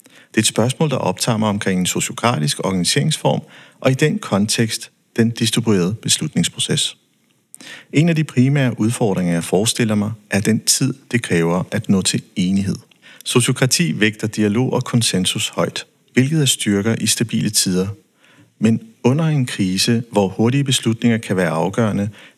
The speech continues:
kan denne proces vise sig at være for langsom, tænker jeg. Derudover kan inddragelsen af mange forskellige perspektiver i beslutningsprocessen føre til en overvældende mængde information, hvilket potentielt kan komplicere processen yderligere.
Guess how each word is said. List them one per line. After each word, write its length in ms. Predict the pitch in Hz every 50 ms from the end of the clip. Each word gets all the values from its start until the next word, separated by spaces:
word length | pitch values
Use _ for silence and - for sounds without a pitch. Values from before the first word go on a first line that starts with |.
| _ -
kan 260 | - - 123 120 196
denne 280 | 175 - 107 101 107 110
proces 440 | - - 110 - 104 101 - - -
vise 240 | - 98 95 98 -
sig 120 | - 110
at 80 | 104 95
være 220 | 95 92 87 85 85 - - -
for 140 | - -
langsom, 440 | 82 80 80 76 73 - - 101 98 - - _ _ _ _ -
tænker 280 | - 104 98 95 95
jeg. 120 | 92 92 90 90 - _ - _ - - - - _ _ _ _ _ _ _ _ -
Derudover 360 | 156 156 143 135 131 127 127
kan 220 | 123 - 120 104
inddragelsen 680 | - 110 123 143 143 127 110 98 101 - - - 98 - -
af 100 | 104 101
mange 340 | 101 92 85 82 90 107
forskellige 460 | 120 - 135 - - 120 120 135 135 131
perspektiver 640 | - 110 95 - - 90 87 - - 110 104 98
i 40 | 101
beslutningsprocessen 1000 | 101 - - - 120 117 - 131 123 120 - - - - 95 90 87 - 87 90 101
føre 280 | - - 113 113 135 143
til 220 | 143 - - 117
en 120 | 104 98 - -
overvældende 560 | - 92 92 107 127 131 127 113 104 101 104 101
mængde 380 | 95 87 80 - - 95 90
information, 600 | 92 95 92 - 90 90 90 85 - - 143 156 - - - _ _ _ _ _ _ _
hvilket 260 | - 127 139 170 165
potentielt 560 | - - 131 110 110 98 - - 123 113 -
kan 140 | - - 131
komplicere 600 | - - 123 117 117 - - - - 107 87 76 127
processen 580 | - - 120 - - 87 82 - - 175 - - _ _ _ -
yderligere. 460 | 110 113 127 135 123 98 156 - -